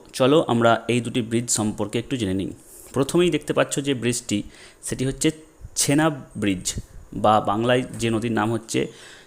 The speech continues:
চন্দ্রভাগা নদীর উপরে রয়েছে যে ব্রিজ, সেটি হচ্ছে চন্দ্রভাগা ব্রিজ বা ইংরেজিতে হচ্ছে ছেনাব ব্রিজ। তো এটি হচ্ছে ওয়ার্ল্ডের হায়েস্ট রেলওয়ে আর্ক ব্রিজ, অর্থাৎ সবচেয়ে উচ্চতম রেল ব্রিজ এটি, এটি।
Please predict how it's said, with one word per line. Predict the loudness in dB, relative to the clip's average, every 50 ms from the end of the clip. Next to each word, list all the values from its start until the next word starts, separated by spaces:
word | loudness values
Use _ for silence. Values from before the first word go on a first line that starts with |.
| _ _ 2
চন্দ্রভাগা | 4 4 4 4 4 4 2 4 4 4 4 4 0 -6 -6 -4 -2 0
নদীর | 2 2 2 0 0
উপরে | 0 0 0 2 4
রয়েছে | 4 4 2 2 -2 -2
যে | -2 -4 -4 -2
ব্রিজ, | -2 -4 -4 -6 -10 -14 -16 -14 -10
সেটি | -6 -4 -2 -2
হচ্ছে | -2 -2 -2 -4 -2 -2 -2
চন্দ্রভাগা | 0 0 0 0 0 0 0 0 0 0 0
ব্রিজ | 0 -2 -2 -2 -6 -10 -10 -18 -20 -20 -20 -14 _
বা | 2 4 4 4
ইংরেজিতে | 4 4 4 4 2 0
হচ্ছে | -2 0 -2 -2 -2 0
ছেনাব | 0 2 2 2 0 0
ব্রিজ। | -4 -6 -6 -6 -8 -10 -10 -20 -20 -20 -20 -20 -20 -20 -20 -20 -20 -20 -20 -20 -20 -20 -20 -8 0
তো | 2 2 4
এটি | 4 4 4
হচ্ছে | 4 4 4 2 4 6
ওয়ার্ল্ডের | 8 8 8 8 6 6 4 4 4 4 0 -6 -12 -16 -18 -20 -20 -14 -6 0 6
হায়েস্ট | 8 8 8 8 8 4 2 0 -2 2 6 8
রেলওয়ে | 8 8 8 8 8 6 6 6 6 6 6
আর্ক | 6 6 2 -2 0
ব্রিজ, | 2 2 2 0 -4 -6 -6 -8 -18 -20 -20 -6 -4 -4
অর্থাৎ | -4 2 2 2 2 4 2
সবচেয়ে | 2 2 2 2 0 0 0 2 0 -2
উচ্চতম | -2 -2 -2 -2 0 2 4 4 4 2 0 0 0 2 2
রেল | 4 2 2 0
ব্রিজ | 0 -2 -2 -4 -6 -4
এটি, | -4 -4 -2 -2 -2 -2
এটি। | -2 -4